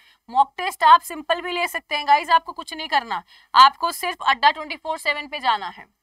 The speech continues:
कहाँ जाना है? अड्डा ट्वेंटी फ़ोर सेवन पे जाइए। जैसे ही जाएंगे फर्स्ट लाइन पे करना है क्लिक, तुरंत पहुंचना है all courses पे। अगर आप यहाँ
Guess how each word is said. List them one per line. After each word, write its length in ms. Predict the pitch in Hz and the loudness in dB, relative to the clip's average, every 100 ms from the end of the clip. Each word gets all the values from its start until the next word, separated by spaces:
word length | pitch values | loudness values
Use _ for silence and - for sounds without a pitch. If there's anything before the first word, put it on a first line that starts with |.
| _ | _
कहाँ 200 | 262 294 | -4 -4
जाना 300 | 277 285 285 | 0 -2 -2
है? 180 | 277 285 _ _ _ - | -6 -8 _ _ _ -6
अड्डा 260 | 240 285 | -2 2
ट्वेंटी 260 | 311 320 320 | 0 -2 -10
फ़ोर 240 | - 294 | -6 -6
सेवन 260 | 311 285 285 | -4 -6 -6
पे 120 | 294 | -8
जाइए। 420 | 285 247 254 233 185 | -2 -2 -4 -10 -8
जैसे 320 | 240 254 311 | -8 -8 -10
ही 60 | 277 | -2
जाएंगे 380 | 277 277 285 | -2 -2 -6
फर्स्ट 260 | 320 285 277 | -6 -6 -4
लाइन 180 | 269 277 | -8 -8
पे 100 | 277 | -10
करना 240 | 269 262 | -10 -6
है 80 | 254 | -6
क्लिक, 320 | - 302 339 _ _ _ - | -6 -6 -6 _ _ _ -10
तुरंत 260 | 277 302 | -8 -6
पहुंचना 340 | 311 277 262 277 | -2 -2 -2 -4
है 60 | 262 | 0
all 260 | 247 233 | 0 -2
courses 440 | 226 285 - 359 - | -4 -8 -6 -8 -8
पे। 220 | 320 330 | -6 -4
अगर 300 | 302 254 285 | -2 -2 2
आप 180 | 294 262 | 2 2
यहाँ 260 | 247 254 | 0 -2